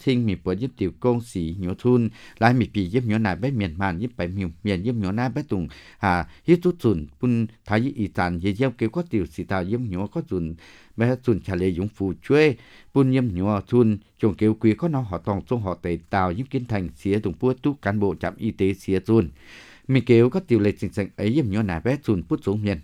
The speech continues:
màn hiếu tu y kêu có tiểu xì bé tám miền họ xanh hà hiếu tự cả tút thi sinh yếm ta yếm chuối họ tòng tổ sâu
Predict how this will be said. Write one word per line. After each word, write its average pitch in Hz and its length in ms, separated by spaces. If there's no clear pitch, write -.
màn 98 260
hiếu 131 220
tu 170 80
y 143 100
kêu 113 240
có 165 120
tiểu 98 200
xì 87 480
bé 113 200
tám 170 180
miền 107 140
họ 90 220
xanh 113 400
hà 90 140
hiếu 127 200
tự 92 80
cả 82 100
tút 165 220
thi 135 200
sinh 120 340
yếm 120 120
ta 147 160
yếm 131 220
chuối 101 180
họ 85 140
tòng 95 340
tổ 104 160
sâu 113 400